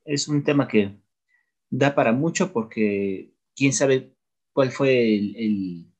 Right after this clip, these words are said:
punto para convencer a la, a los otros vuelos comerciales que aterrizaron en el mismo,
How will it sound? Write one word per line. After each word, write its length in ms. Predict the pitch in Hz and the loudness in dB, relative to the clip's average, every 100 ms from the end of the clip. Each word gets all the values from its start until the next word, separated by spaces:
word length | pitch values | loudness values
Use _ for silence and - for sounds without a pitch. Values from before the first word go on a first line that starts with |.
| _ _ | _ _
punto 320 | - 143 131 | -2 0 0
para 200 | 110 104 | -2 -4
convencer 540 | 110 110 107 147 143 143 | 0 2 2 4 2 2
a 60 | 117 | 0
la, 440 | 104 98 95 95 | -2 -2 -6 -10
a 160 | 95 101 | -10 -10
los 280 | 98 - _ - | -10 -14 _ -8
otros 380 | 131 131 127 | -8 -6 -6
vuelos 520 | 127 127 123 - - _ _ _ _ | 0 0 0 -4 -14 _ _ _ _
comerciales 540 | - 110 113 131 127 | -10 -6 -4 -4 -4
que 80 | - | -4
aterrizaron 460 | 107 107 107 131 120 | -4 -4 -2 -2 2
en 120 | 107 | 2
el 120 | 107 | 4
mismo, 720 | 110 110 127 127 120 107 104 | 2 0 -2 -4 -2 -4 -6